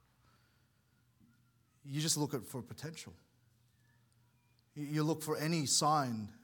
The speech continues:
You know, the, the world has a, does a good job of, of talent identification. They do. They offer scholarships. They, they offer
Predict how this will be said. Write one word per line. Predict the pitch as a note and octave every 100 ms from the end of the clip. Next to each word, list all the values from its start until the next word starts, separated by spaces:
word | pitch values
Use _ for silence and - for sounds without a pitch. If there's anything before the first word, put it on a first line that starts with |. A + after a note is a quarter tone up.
| -
You | E3
know, | E3+ D3+
the, | D3
the | C3 C3
world | C3+ D#3 E3+
has | C#3+ B2
a, | C3
does | A#2+ C3+ A#2+
a |
good | A2+ C3+
job | A2+ B2 A#2 G#2+
of, | A2+ G#2+ G2+ - _ _ - - - _ _ _
of | B2+ A#2 G#2 G2+ - - _ _ _ _ _ _ _
talent | - C3+ C3+ B2+ - - - _ _ _ _ _ _ _ _ _ -
identification. | C3+ B2+ C3 A#2+ - A#2 G#2+ - F#2 _ _ _ _ _ _ _ _ _ _ _ _ _ -
They | D#3+
do. | G#3 G#2 - _ _ _ - _ _ _ _ _ _ _ _ _
They | C#3
offer | C3+ -
scholarships. | A2+ - D3+ F3 A#3+ A#3+ - - - - - _ _ _ _ _ _ _ _
They, | C#3 B2 - G#2+
they | C3+ C3 A#2+ -
offer | D3 - C#3+ A#2+